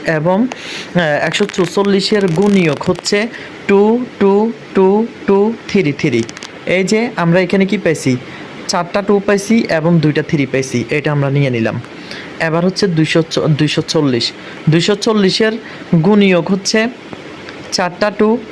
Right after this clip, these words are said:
এবং একটা তিন, একটা পাঁচ। আমরা এখানে বরাবর লে-, লিখে ফেলবো চারটা টু এবং একটা তিন, একটা পাঁচ। এবার হচ্ছে ছয়শো বারো। ছয়শো বারোর মধ্যে আমরা গুণিয়ক, এ-, এর গুণিয়ক হচ্ছে, আহ,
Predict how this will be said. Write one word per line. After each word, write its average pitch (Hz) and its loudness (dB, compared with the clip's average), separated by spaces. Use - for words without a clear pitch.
এবং 160 2
একটা 170 -2
তিন, 185 0
একটা 147 -2
পাঁচ। 117 -4
আমরা 160 2
এখানে 180 0
বরাবর 180 2
লে-, 143 2
লিখে 156 0
ফেলবো 185 2
চারটা 175 -4
টু 175 -2
এবং 165 2
একটা 151 -2
তিন, 170 2
একটা 139 -2
পাঁচ। 117 -4
এবার 160 0
হচ্ছে 180 -2
ছয়শো 170 0
বারো। 127 0
ছয়শো 160 0
বারোর 185 2
মধ্যে 185 2
আমরা 180 2
গুণিয়ক, 180 4
এ-, 160 2
এর 165 2
গুণিয়ক 180 4
হচ্ছে, 180 -2
আহ, 294 -2